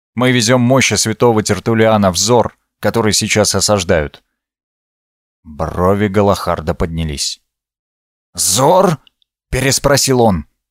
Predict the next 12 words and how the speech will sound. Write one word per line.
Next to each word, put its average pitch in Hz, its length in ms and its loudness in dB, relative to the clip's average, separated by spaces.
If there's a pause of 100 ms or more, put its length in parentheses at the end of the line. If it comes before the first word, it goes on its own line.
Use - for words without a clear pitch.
(920)
«Когда 143 480 0
я...» 160 320 4 (880)
«Словом, 139 720 2 (340)
я 143 220 2
помню, 117 600 0 (300)
что 147 260 0
войска 139 420 2
короля 127 400 2
Карла 117 460 0 (160)
подошли 127 480 0
к 107 160 -6
Горланду». 90 680 0